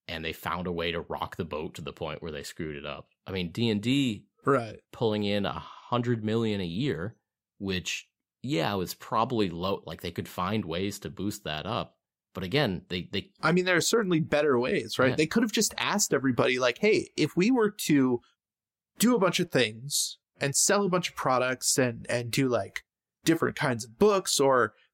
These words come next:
Speaker 2: I don't know, easy to get into D Ming if we did all sort, like, whatever it was, like, what would that look like? What would you actually want?" People would have been like, "Oh man, like, make a hundred of these. I'll buy all of them."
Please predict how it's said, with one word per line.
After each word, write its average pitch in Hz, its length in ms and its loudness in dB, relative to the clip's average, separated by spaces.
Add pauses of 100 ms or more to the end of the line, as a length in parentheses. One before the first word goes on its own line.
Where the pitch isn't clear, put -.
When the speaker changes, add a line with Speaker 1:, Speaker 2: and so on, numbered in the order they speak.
(240)
Speaker 2:
I 143 100 2
don't 135 100 0
know, 127 220 0
easy 156 640 2
to - 140 -2
get 147 160 2
into 131 200 -4
D 127 320 0
Ming 165 280 2
if 139 180 0
we 131 100 4
did 113 220 -4 (260)
all 226 240 4
sort, 226 220 0
like, 196 200 2
whatever 277 320 4
it 220 80 6
was, 160 220 2
like, 151 160 -10
what 269 160 6
would 208 120 2
that 190 180 2
look 185 180 0
like? 139 160 4
What 151 140 4
would 160 140 2
you - 120 0
actually 131 460 0
want?" 147 640 2 (1080)
People 247 340 4
would 208 120 6
have 180 60 4
been 185 140 2
like, 165 200 2 (120)
"Oh 175 180 4
man, 139 300 2
like, 107 200 -10 (140)
make 139 200 0
a 143 80 2
hundred 151 300 0
of 147 100 0
these. - 280 0
I'll 127 120 2
buy 127 200 0
all 156 200 -6
of - 60 -4
them." - 160 -6